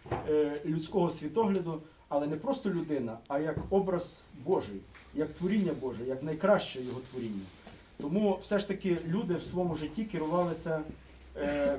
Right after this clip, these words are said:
керувалися тим принципом, щоб догодити Богові, виконати його волю, і відкрити якісь нові землі. І все ж, і все це зробити для Бога, для церкви, як казали, е, тоді оці єзуїти, і це є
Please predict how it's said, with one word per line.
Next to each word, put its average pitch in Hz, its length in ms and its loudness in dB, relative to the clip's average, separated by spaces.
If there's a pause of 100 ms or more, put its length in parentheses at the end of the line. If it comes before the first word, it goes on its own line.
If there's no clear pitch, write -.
керувалися 165 920 2 (140)
тим 156 160 -2
принципом, 180 600 0 (400)
щоб 165 460 -2
догодити 165 480 2
Богові, 185 400 2
виконати 156 500 -2
його 139 140 0
волю, 180 440 2 (580)
і 151 60 -2 (600)
відкрити 196 440 2
якісь 156 320 -2
нові 156 220 0
землі. 170 520 0 (520)
І 175 60 -4
все 202 260 2
ж, - 140 -6 (100)
і 156 60 -4
все 208 200 -2
це 180 160 -2
зробити 156 520 0
для 147 100 -2
Бога, 160 340 2
для 135 100 -4
церкви, 175 380 -2 (540)
як 160 260 -4
казали, 175 420 6
е, 151 600 -2 (220)
тоді 165 280 0 (120)
оці 180 240 -4
єзуїти, 185 460 -2
і 147 120 -4
це 170 180 -4
є 165 160 0